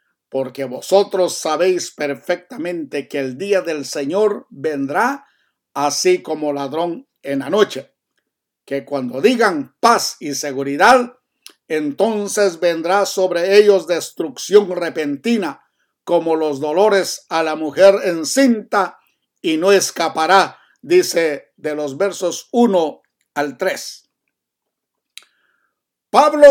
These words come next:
usa un término particular para describir el final de los tiempos. Él lo llama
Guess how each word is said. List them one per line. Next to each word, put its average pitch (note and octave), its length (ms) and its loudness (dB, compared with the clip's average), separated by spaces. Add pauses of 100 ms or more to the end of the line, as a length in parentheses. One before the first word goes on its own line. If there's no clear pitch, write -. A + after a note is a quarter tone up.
usa A#3+ 440 4
un A#3 280 0
término G#3 600 4
particular F3 1080 -2
para D#3+ 280 -4
describir D#3+ 720 2 (320)
el F3 240 -4
final F#3+ 540 -2
de F#3+ 100 2
los D#3 240 -8
tiempos. F3+ 840 -4
Él A3+ 420 4
lo F3+ 240 2
llama A3 640 2